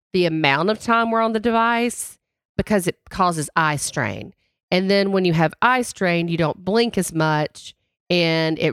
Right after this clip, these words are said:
really starts bothering your eyes. And so then you've got the blue light on top of that. So it cannot hurt to wear blue light glasses, anything that we can do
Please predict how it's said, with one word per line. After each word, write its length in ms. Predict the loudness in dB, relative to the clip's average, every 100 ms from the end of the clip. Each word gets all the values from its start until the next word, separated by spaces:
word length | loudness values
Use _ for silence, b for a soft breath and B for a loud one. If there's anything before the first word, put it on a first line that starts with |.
| 2
really 360 | 2 4 4
starts 520 | 2 2 2 2 -4 -6
bothering 560 | -2 0 -2 -6 -8
your 120 | -12 -4
eyes. 600 | -2 0 -2 -6 -10 -8
And 180 | -4 -4
so 220 | -2 -2 0
then 180 | 2
you've 100 | 0
got 220 | 2 0 0
the 60 |
blue 200 | -4 -2
light 240 | 2 0 0
on 240 | -4 -8 _ _
top 260 | -6 -6
of 120 | -8
that. 460 | -2 2 2 0 -2 _
So 680 | -10 -4 -2 -2 -2 -4 -6
it 240 | -2 -2 -2
cannot 500 | -4 0 2 0 0
hurt 400 | 0 0 0 -4
to 360 | -4 0 0 0
wear 220 | 0 0
blue 200 | 0 0
light 240 | 0 -2
glasses, 520 | 0 -2 -2 -4 -8 -10 _ _ _ 0
anything 440 | 2 2 2 0
that 120 | 0
we 80 | -2
can 160 | -2 -2
do 340 | 0 0 -4